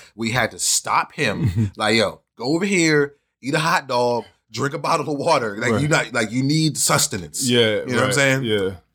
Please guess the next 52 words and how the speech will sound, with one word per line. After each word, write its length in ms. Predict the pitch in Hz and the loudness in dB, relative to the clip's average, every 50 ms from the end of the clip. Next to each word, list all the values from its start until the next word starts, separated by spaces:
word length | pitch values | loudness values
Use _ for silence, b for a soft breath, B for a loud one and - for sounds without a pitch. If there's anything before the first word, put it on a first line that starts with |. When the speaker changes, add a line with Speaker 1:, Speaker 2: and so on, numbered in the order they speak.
| _ _ _ _ - B B B B B B _ - | _ _ _ _ -14 B B B B B B _ -4
Speaker 1:
Um, 580 | 120 120 120 113 110 101 98 92 90 87 87 _ _ _ _ _ _ _ _ _ _ _ _ _ _ _ _ _ _ | 0 2 2 4 2 2 0 -4 -8 -16 -20 _ _ _ _ _ _ _ _ _ _ _ _ _ _ _ _ _ _
so, 200 | - - - 147 | -6 -2 0 0
you 120 | 147 175 185 | 0 0 0
know, 160 | 139 117 113 | 0 0 0
he 100 | 117 147 | 0 -2
got 180 | 135 - 120 - | -4 -4 -6 -6
the 60 | - | -8
pouty 380 | _ - 120 113 113 110 104 104 | _ -2 0 0 0 0 -2 -4
face, 320 | - - 104 107 101 - - | -6 -4 -2 0 0 0 0
he 80 | 127 | -2
getting 260 | 113 120 117 95 92 | 0 -2 -4 -4 -4
off. 360 | 95 95 98 95 95 101 - B B B B B B B | -4 0 2 2 2 0 -2 B B B B B B B
And 120 | 214 226 | -2 0
I, 100 | - - - - - | 0 0 0 -2 -6
you 80 | 226 190 | -4 0
know, 240 | 151 135 131 135 - - | 0 0 0 0 -4 -6
I 60 | 156 | -4
take 200 | - - 156 - | 0 0 0 0
an 60 | 143 135 | 2 2
opportunity 680 | 123 117 120 - - 135 120 120 117 117 117 120 - b b b | 2 2 2 2 0 0 2 2 2 2 2 0 -2 b b b
to 100 | - 143 | -6 -4
hop 300 | 110 - 117 107 101 - | -4 0 2 0 0 0
on. 180 | 120 113 113 104 107 113 110 135 | 0 0 0 0 0 -2 -2 0
Me 180 | 139 139 139 | 2 4 4
and, 100 | 127 120 | 4 4
uh, 340 | 107 107 104 98 95 92 90 | 2 2 2 2 0 0 -2
me 120 | 101 127 123 | -2 0 2
and 80 | 120 | 4
Antoinette, 300 | 120 117 - 120 110 98 | 4 2 2 0 0 0
we 80 | 98 107 | 0 0
got 140 | 107 113 101 | 0 2 2
on 100 | 104 101 | 2 2
that, 200 | 101 98 - - | 2 0 -2 -4
you 80 | - - | -8 -4
know, 100 | 101 110 | -2 0
we 80 | 127 | 0
was 100 | 135 127 | 0 0
like, 180 | 135 123 123 127 | 0 -2 -2 0
"Well, 100 | 127 131 | -2 -2
he 140 | 135 202 208 | -2 -2 -2
not 180 | 165 131 110 | 0 0 0
on 160 | 98 92 92 92 | 0 0 -2 -2
it. 40 | |
Let's 160 | 98 113 120 - | 0 0 2 2
take 140 | 123 107 | 2 0
a, 120 | 101 90 - b b b | 0 -4 -6 b b b
let's 140 | b - - | b -4 -2
take 120 | - 127 98 | -2 -2 -2
a 40 | |
spin 260 | - - - 117 107 95 | -2 -4 -2 -2 -2 0
real 200 | 92 92 90 - | 0 0 0 -2
quick." 240 | - - 82 - | -2 -6 -6 -6